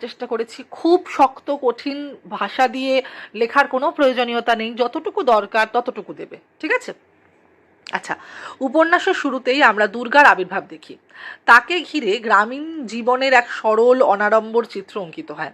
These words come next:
এই পর্বে সময় যেন শিশুদের মতোই ধীর, প্রসারিত ও খেয়ালি। দুরন্তপনা, চুরি করা, ইন্দির ঠাকুরনের সঙ্গে সম্পর্ক, প্রাকৃতিক পরিবেশের সঙ্গে একাত্মতা,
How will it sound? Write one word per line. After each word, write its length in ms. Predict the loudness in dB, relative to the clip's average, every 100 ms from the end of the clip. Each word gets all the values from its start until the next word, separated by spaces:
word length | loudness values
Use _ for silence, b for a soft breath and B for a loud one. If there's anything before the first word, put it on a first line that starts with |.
| _ B B B
এই 160 | 0 2
পর্বে 400 | 8 6 6 -2
সময় 380 | -2 -4 -2 0
যেন 220 | 0 -2
শিশুদের 440 | -6 -14 -8 -8
মতোই 320 | -8 -8 -8 -8
ধীর, 400 | -10 -12 -12 -14 _ _ B B B B 0
প্রসারিত 520 | 2 6 4 4 -2
ও 140 | -2
খেয়ালি। 440 | -2 -2 -2 -4 -12
দুরন্তপনা, 680 | -2 -2 0 -4 2 4 4
চুরি 280 | 2 -8 -2
করা, 380 | 4 6 8 6
ইন্দির 240 | 0 -8
ঠাকুরনের 360 | -6 -6 -6 -10
সঙ্গে 280 | -10 -10 -6
সম্পর্ক, 680 | -6 -4 2 2 2 0 2
প্রাকৃতিক 500 | 4 2 0 -12 -10
পরিবেশের 420 | -8 -8 -10 -6
সঙ্গে 180 | -4 2
একাত্মতা, 720 | 2 4 0 0 0 2